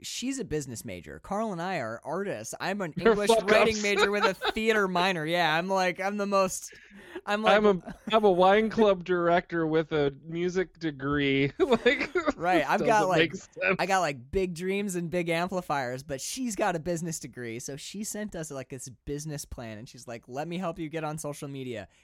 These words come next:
Speaker 1: Let's work out a posting schedule. Let's do actionable goals." And then we, we were, like, looking at this. She laid out an entire
Speaker 2: Yeah.
Speaker 1: Measuring Flicks business plan for us, and was, and then in addition was like, "Let me help you fucking do this."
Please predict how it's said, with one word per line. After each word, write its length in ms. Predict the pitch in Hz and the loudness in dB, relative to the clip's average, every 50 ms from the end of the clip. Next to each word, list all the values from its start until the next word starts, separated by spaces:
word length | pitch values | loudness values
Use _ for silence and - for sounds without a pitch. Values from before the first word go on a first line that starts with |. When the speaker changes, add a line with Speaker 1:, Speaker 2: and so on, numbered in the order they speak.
| _ _ - 120 117 - | _ _ -20 -20 -18 -8
Speaker 1:
Let's 260 | 135 160 180 - - 208 | -6 -4 -4 -4 -6 -6
work 220 | 196 175 - - | -6 -6 -4 -4
out 160 | 139 135 143 | -4 -4 -4
a 60 | 156 | -6
posting 420 | - - 190 185 180 - 190 165 156 | -6 -6 -6 -8 -6 -6 -8 -10 -10
schedule. 540 | - - 131 110 110 104 110 101 95 101 - _ _ _ - | -10 -10 -8 -10 -8 -8 -8 -10 -10 -10 -12 _ _ _ -10
Let's 180 | 196 208 - | -10 -10 -8
do 160 | - 240 220 202 - | -8 -8 -8 -6 -2
actionable 600 | 143 151 156 - - - - 175 160 165 160 156 | 0 0 0 -2 -4 -6 -8 -6 -4 -4 -6 -6
goals." 500 | 147 120 - 170 170 170 160 151 139 - | -6 -4 0 2 2 4 2 2 -2 -4
And 140 | 147 165 170 | -6 -6 -6
then 100 | 170 180 | -6 -6
we, 100 | 175 165 185 | -8 -8 -6
we 120 | 185 196 | -4 -4
were, 120 | 208 214 | -2 0
like, 160 | 208 202 190 160 | 0 -2 -2 -4
looking 340 | 170 196 196 - 220 208 208 | -6 -8 -8 -8 -8 -8 -8
at 80 | 190 | -6
this. 160 | - 185 180 156 - 165 | -6 -8 -10 -10 -12 -12
She 200 | - - 254 262 | -12 -10 -10 -8
laid 300 | 233 208 208 214 202 180 | -6 -4 -2 -2 0 0
out 260 | 170 170 180 190 - | 0 -2 -2 -4 -4
an 180 | 151 156 151 | -8 -10 -10
entire 500 | 147 143 147 - - 156 156 160 165 165 160 | -10 -12 -14 -12 -10 -8 -6 -6 -6 -2 2
Speaker 2:
Yeah. 80 | 160 160 | 2 2
Speaker 1:
Measuring 260 | 175 151 156 151 151 | 2 2 -2 -6 -10
Flicks 240 | - - 143 135 - | -10 -10 -10 -12 -10
business 300 | - 135 135 131 135 127 | -10 -12 -10 -10 -12 -14
plan 280 | - - 131 110 113 - | -14 -12 -12 -12 -12 -12
for 180 | - 110 104 | -12 -10 -10
us, 160 | 104 98 - - _ _ _ - - _ _ _ - | -10 -10 -12 -18 _ _ _ -20 -20 _ _ _ -12
and 200 | 139 147 156 165 160 | -8 -6 -6 -6 -6
was, 160 | 156 139 - | -6 -8 -8
and 280 | - 156 160 165 175 | -8 -6 -4 -4 -2
then 360 | 190 196 208 196 175 156 143 147 | -2 -2 -2 -2 -4 -4 -6 -8
in 160 | 113 151 160 | -10 -10 -10
addition 460 | 151 139 160 165 196 - 196 156 143 | -10 -8 -8 -10 -10 -10 -10 -12 -12
was 120 | 135 123 117 | -12 -10 -10
like, 360 | 131 123 113 107 98 _ _ _ 151 | -8 -8 -8 -8 -10 _ _ _ -12
"Let 100 | 151 175 | -10 -8
me 140 | 190 190 | -8 -6
help 240 | 180 190 156 156 160 | -6 -6 -8 -8 -8
you 100 | 147 139 | -10 -10
fucking 600 | - - 139 151 160 156 143 139 135 135 117 95 110 | -10 -10 -10 -10 -8 -10 -10 -10 -10 -12 -14 -14 -12
do 180 | 131 143 139 120 | -10 -10 -8 -8
this." 280 | 117 120 165 - - | -8 -8 -8 -6 -6